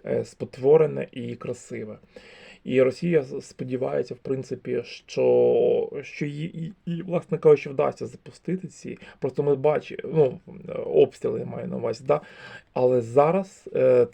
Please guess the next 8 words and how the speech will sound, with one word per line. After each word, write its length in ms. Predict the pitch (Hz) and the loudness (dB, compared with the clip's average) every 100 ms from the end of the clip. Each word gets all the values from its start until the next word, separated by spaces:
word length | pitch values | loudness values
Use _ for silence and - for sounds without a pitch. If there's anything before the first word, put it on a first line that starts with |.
| _ | _
поки 220 | - 131 123 | -2 -2 -4
що 180 | - | -8
не 80 | 127 | -6
виходить. 420 | 120 - 127 120 - | -8 -6 -6 -6 -10
Є 240 | 127 135 | -6 -4
якісь 340 | 127 - 113 - | -4 -6 -14 -16
власні 640 | 131 127 127 117 - - - | -8 0 0 0 -8 -20 -12
проблеми, 640 | - 127 123 120 123 151 | -6 -2 0 0 -2 -8